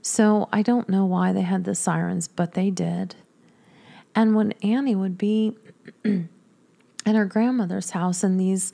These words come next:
six, uh, P M sirens would go off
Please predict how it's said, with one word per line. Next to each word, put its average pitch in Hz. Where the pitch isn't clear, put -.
six, -
uh, 180
P 208
M 185
sirens 196
would 175
go 180
off 180